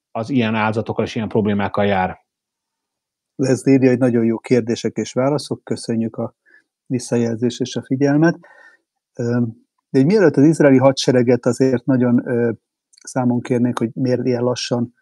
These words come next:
Speaker 2: halad előre a hadművelet Gázában, azért tegyük hozzá azt, hogy a Vörös-tengeren az Egyesült Államok, Nagy-Britannia meg egy nemzetközi koalíció próbálja most már, mondhatjuk, hónapok óta,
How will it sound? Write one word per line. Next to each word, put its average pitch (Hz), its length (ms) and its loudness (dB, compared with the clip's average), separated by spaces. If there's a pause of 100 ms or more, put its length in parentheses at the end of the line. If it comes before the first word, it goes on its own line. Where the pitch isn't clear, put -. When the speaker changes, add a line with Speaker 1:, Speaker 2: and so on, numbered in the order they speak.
(120)
Speaker 2:
halad 127 360 2
előre 120 320 2
a 117 40 0
hadművelet 123 680 -2 (420)
Gázában, 131 300 2
azért 123 180 -6
tegyük 127 280 -2
hozzá 123 400 -4
azt, 127 240 0
hogy 131 80 0
a 120 60 0
Vörös-tengeren 131 800 0 (260)
az 131 100 -2
Egyesült 131 460 0
Államok, 123 340 0
Nagy-Britannia 123 580 0
meg 120 140 2
egy 120 80 2
nemzetközi 120 520 -2
koalíció 123 1000 0 (420)
próbálja 123 520 2
most 120 300 -4
már, 120 340 -4 (200)
mondhatjuk, 110 420 -8
hónapok 120 520 -4
óta, 127 400 0